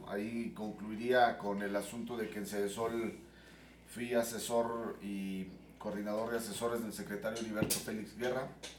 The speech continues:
Me dio la responsabilidad, además, de atender a todos los municipios del país. Entonces, viajé y conocí prácticamente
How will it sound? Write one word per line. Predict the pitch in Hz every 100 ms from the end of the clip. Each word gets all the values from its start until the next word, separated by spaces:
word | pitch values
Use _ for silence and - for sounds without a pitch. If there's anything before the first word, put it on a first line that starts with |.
| - - - - - - - - -
Me | 107 104 107 104
dio | 101 113 117
la | 117
responsabilidad, | 110 - 113 101 101 101 104 113
además, | 117 110 104 113 113
de |
atender | 110 107 101 113
a | 117
todos | 117 117
los | 117 -
municipios | 104 98 113 120 110
del | 104
país. | - 98 120 143 - - -
Entonces, | 95 101 98 110 98 - - - 95
viajé | 95 98 - 113 117
y | 117
conocí | 113 101 98 - 110
prácticamente | 113 - - 104 104 101 107 -